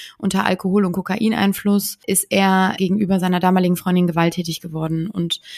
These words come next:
hat Dinge in ihrer Wohnung zerstört. Da gab's dann auch Fotos und sowas alles. Ich glaube, wir erinnern uns. Und dann gab es eine schriftliche Stellungnahme seinerseits. Da hat er dann von psychischen Problemen berichtet und davon, dass er seit längerem eben mit Drogenmissbrauch zu kämpfen habe und, ja, wollte damit so ein bisschen sein Verhalten erklären.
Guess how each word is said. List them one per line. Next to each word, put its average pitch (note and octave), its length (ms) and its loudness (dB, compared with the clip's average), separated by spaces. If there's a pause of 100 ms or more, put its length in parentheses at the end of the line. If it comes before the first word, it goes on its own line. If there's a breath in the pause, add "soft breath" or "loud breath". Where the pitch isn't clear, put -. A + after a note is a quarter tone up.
(180 loud breath)
hat E3+ 140 -4
Dinge F#3 160 6
in F#3 80 6
ihrer F#3 240 4
Wohnung F3+ 300 4
zerstört. F3 440 -4
Da - 60 -4
gab's F3+ 220 -4
dann F3 120 -2
auch F3 140 -2
Fotos G3 480 -4
und F#3 140 -4
sowas E3+ 260 -8
alles. F3 300 -6
Ich - 80 -14
glaube, D#3+ 320 -4
wir D#3+ 140 -4
erinnern E3 280 -4
uns. E3 260 -6
Und F3+ 360 -4
dann F#3 100 -2
gab F#3+ 220 -2
es G#3 80 -4
eine F#3+ 160 0
schriftliche F#3+ 560 -6
Stellungnahme G#3+ 560 0
seinerseits. G3+ 560 0
Da F3+ 120 -4
hat F#3+ 140 -6
er G3 80 -8
dann F3+ 160 -4
von F#3 220 -6
psychischen G3+ 440 -6
Problemen A3 380 2
berichtet G#3 400 -2
und F#3+ 80 -2
davon, G3 380 0 (480 loud breath)
dass F#3 160 -2
er F#3+ 100 2
seit F#3 160 2
längerem F#3+ 380 4
eben F3+ 180 2
mit F3+ 140 2
Drogenmissbrauch G3+ 600 4
zu - 120 -8
kämpfen F#3+ 460 -2
habe E3+ 340 0
und, E3 460 -6
ja, D#3+ 280 -6
wollte E3+ 200 -4
damit F3 280 4
so F#3 80 -2
ein F3 60 2
bisschen F#3+ 240 2
sein F#3 140 4
Verhalten F#3+ 320 2
erklären. E3+ 480 -6